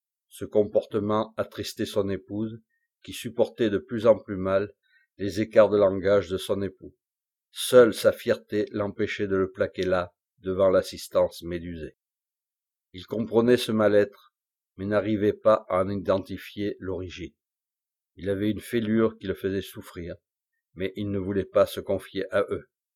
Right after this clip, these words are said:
L'annonce de la grossesse de sa belle-sœur l'avait laissé indifférent. Il ne s'exprima pas, et cela surprit son frère. Le père pensa à l'accident,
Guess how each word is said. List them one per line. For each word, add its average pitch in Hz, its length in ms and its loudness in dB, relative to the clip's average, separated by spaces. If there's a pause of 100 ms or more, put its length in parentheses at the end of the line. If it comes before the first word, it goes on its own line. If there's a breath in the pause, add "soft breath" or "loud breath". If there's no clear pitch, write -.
(640)
L'annonce 117 480 2
de 110 80 2
la 113 120 10
grossesse 113 540 2
de 98 80 -4
sa 98 200 2
belle-sœur 101 580 -2 (480)
l'avait 101 240 0
laissé 98 440 -4
indifférent. 101 720 -4 (600)
Il 98 160 -8
ne 104 100 0
s'exprima 98 840 -6
pas, - 280 0 (400)
et 98 80 -12
cela 101 320 2
surprit - 400 -8
son 95 180 -2
frère. - 400 -12 (840)
Le 107 180 -6
père 139 340 8 (160)
pensa 110 360 8
à - 140 4
l'accident, 92 560 4